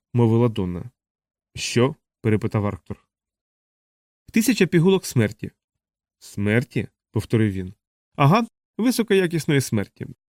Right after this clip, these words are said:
Краще їдьмо. Вона ввімкнула першу передачу, зрушила з місця і виїхала на дорогу. Майже одразу ж перевищила швидкість. Дона завжди їздила занадто швидко,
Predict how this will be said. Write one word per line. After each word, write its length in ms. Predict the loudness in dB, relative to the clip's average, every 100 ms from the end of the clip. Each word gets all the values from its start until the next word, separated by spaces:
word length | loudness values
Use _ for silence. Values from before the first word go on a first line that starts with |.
| _
Краще 300 | -2 0 0
їдьмо. 340 | -2 -4 -12 -16 _ _ _ 0
Вона 260 | 4 6 6
ввімкнула 440 | 4 2 2 4
першу 320 | 4 2 0
передачу, 540 | 0 0 0 -2 -4 0
зрушила 440 | 2 2 2 2
з 100 | 2
місця 380 | 0 0 -4 -4 _ _ 2
і 100 | 4
виїхала 460 | 6 4 4 2
на 100 | 4
дорогу. 440 | 2 0 -4 -10 -18 _ _ _ _ 2
Майже 300 | 4 4 4
одразу 380 | 4 2 2
ж 160 | 0 0
перевищила 520 | 2 4 2 0 0
швидкість. 640 | 0 -6 -12 -14 -16 -18 _ _ _ _
Дона 280 | 2 4 4
завжди 340 | 4 4 4 4
їздила 480 | 4 4 4 4
занадто 380 | 4 4 4 0
швидко, 500 | -2 0 -2 -2 -10